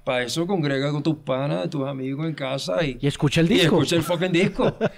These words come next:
Speaker 2: Cómpralo
Speaker 1: sí,
Speaker 2: en vinilo.
Speaker 1: claro.
Speaker 2: <laughs>
Speaker 1: Y entonces, me encantaba, tú escuchabas un Bitches Brew de Miles Davis y ves las sesiones y ves, este, lo, pro-, el, todo lo en vivo y dices, "Wow,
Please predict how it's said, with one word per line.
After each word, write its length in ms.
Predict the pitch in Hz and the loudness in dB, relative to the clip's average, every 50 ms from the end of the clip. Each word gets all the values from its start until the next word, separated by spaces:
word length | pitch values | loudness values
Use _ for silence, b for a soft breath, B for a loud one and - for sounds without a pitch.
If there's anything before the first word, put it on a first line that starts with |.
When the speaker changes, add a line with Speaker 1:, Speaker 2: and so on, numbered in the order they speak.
| B B B B B | B B B B B
Speaker 2:
Cómpralo 380 | B 190 175 165 220 214 247 | B 2 4 4 4 4 6
Speaker 1:
sí, 60 | 247 226 | 4 4
Speaker 2:
en 40 | |
vinilo. 460 | 214 233 220 247 254 233 220 160 - - | 4 4 6 6 6 6 4 2 0 -2
Speaker 1:
claro. 480 | 147 151 160 170 185 214 214 190 160 143 | -4 -2 0 0 2 2 2 2 2 2
Speaker 2:
<laughs> 320 | 151 147 - - - - | 0 -4 -6 -10 -10 -6
Speaker 1:
Y 60 | 190 | -4
entonces, 440 | 185 190 202 240 220 185 165 160 147 | -2 -2 0 2 2 2 2 2 0
me 60 | 156 170 | 0 2
encantaba, 480 | 170 165 160 - 180 202 214 208 185 | 2 2 2 2 2 4 4 4 4
tú 160 | 147 165 160 | 2 0 -2
escuchabas 540 | 165 165 165 208 - - 190 190 190 180 175 | -2 -2 -4 -6 -4 -2 0 2 2 2 2
un 320 | 170 160 170 165 156 143 139 | 0 -2 -4 -4 -4 -4 -4
Bitches 360 | 165 170 170 165 156 131 113 | -6 -6 -6 -6 -8 -8 -4
Brew 280 | 131 147 165 175 175 | 0 2 4 4 4
de 60 | 160 143 | 4 4
Miles 280 | 147 143 135 127 117 | 2 2 0 0 -2
Davis 320 | 135 151 170 175 160 147 - | -2 -2 -2 -2 -4 -8 -10
y 60 | 131 | -12
ves 220 | 117 - 127 131 139 | -10 -8 -6 -6 -4
las 180 | 156 156 147 | -4 -6 -6
sesiones 760 | - - 160 143 - - 147 147 160 165 165 147 135 127 131 | -6 -6 -8 -6 -6 -6 -6 -6 -4 -4 -6 -6 -8 -8 -8
y 140 | 131 131 123 | -10 -10 -8
ves, 380 | 117 123 131 131 139 151 151 | -6 -4 -4 -2 -2 -4 -6
este, 280 | 147 - 165 151 143 139 | -8 -8 -6 -6 -4 -4
lo, 260 | 139 131 123 120 120 120 | -4 -6 -8 -10 -12 -10
pro-, 320 | 143 139 127 120 127 127 | -6 -6 -6 -6 -6 -8
el, 160 | 139 131 127 123 | -10 -10 -10 -8
todo 220 | 131 131 139 151 | -6 -4 -4 -4
lo 60 | 156 | -4
en 120 | 147 139 127 | -6 -6 -6
vivo 300 | 127 139 160 165 165 143 | -4 -2 -2 -2 -4 -6
y 40 | |
dices, 220 | 135 131 - 139 - | -10 -14 -16 -20 -20
"Wow, 200 | - - 131 127 | -18 -16 -16 -16